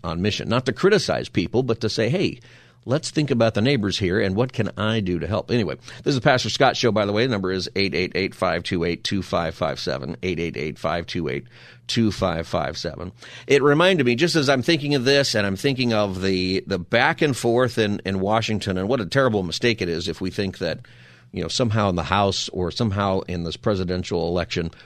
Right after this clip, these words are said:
we're gonna solve all of our nation's problems. That the problems of the world are so much bigger than that, but actually that the problems we have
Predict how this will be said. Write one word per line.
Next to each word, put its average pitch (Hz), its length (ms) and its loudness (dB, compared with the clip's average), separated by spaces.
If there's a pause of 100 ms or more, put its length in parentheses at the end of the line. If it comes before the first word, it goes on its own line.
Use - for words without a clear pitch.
we're 98 100 -2
gonna 95 120 2
solve 92 320 4
all 90 160 4
of 82 80 0
our 87 100 0
nation's 87 360 -2
problems. - 640 -2 (640)
That 92 300 2
the 92 100 -2
problems 104 380 2
of 90 60 0
the 90 60 -2
world 90 280 2
are - 40 -4
so - 160 0
much 92 180 -2
bigger 95 240 0
than 65 160 -6
that, 73 200 -4
but 107 120 2
actually 117 440 2
that 92 260 -2
the 92 120 0
problems 135 600 0
we 101 160 4
have 98 460 2